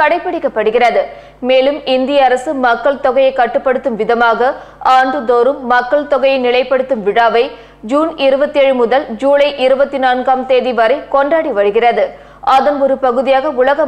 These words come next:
மக்கள் தொகை நிலைப்படுத்தும் விழிப்புணர்வு நிகழ்ச்சி புதுவை சூரமங்கலம் ஆரம்ப சுகாதார நிலையத்தின் சார்பாக சுகாதார நிலைய வளாகத்தில் நடைபெற்றது. செவிலி அதிகாரி பானுமதி வரவேற்புரை ஆற்றினார். சுகாதார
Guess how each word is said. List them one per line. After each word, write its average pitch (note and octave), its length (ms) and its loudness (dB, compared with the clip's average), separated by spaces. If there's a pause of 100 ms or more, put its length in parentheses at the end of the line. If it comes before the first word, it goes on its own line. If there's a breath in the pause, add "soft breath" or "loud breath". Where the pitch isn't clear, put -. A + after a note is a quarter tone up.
மக்கள் A#3 340 -2
தொகை C4+ 280 0
நிலைப்படுத்தும் B3 600 0
விழிப்புணர்வு A#3+ 580 0
நிகழ்ச்சி A3 380 -2 (480 loud breath)
புதுவை C#4+ 300 2 (100)
சூரமங்கலம் C#4 640 2 (200)
ஆரம்ப D4+ 240 2 (100)
சுகாதார B3+ 360 0 (100)
நிலையத்தின் B3 440 -2
சார்பாக A3+ 560 2 (480 loud breath)
சுகாதார D4+ 440 0 (100)
நிலைய C#4 260 4
வளாகத்தில் C4 520 -2
நடைபெற்றது. G#3+ 580 0 (440 loud breath)
செவிலி D#4+ 380 0 (160)
அதிகாரி C4 400 2 (100)
பானுமதி B3+ 480 0 (160)
வரவேற்புரை D4 640 2
ஆற்றினார். G#3+ 420 0 (360 loud breath)
சுகாதார C#4 400 2